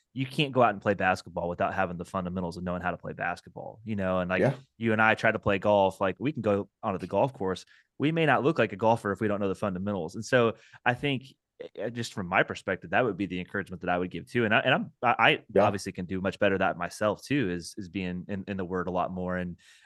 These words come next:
Speaker 1: um, making sure that my own example in real life is lining up with what I'm doing
Speaker 2: Oh, yeah.
Speaker 1: publicly. You know,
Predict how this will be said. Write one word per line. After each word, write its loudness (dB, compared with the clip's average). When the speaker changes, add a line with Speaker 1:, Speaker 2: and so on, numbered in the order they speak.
Speaker 1:
um, -4
making -2
sure -6
that -6
my 0
own -2
example -6
in -10
real -4
life -2
is -8
lining -2
up -4
with -8
what -4
I'm -10
doing -4
Speaker 2:
Oh, 6
yeah. 6
Speaker 1:
publicly. -2
You -6
know, -2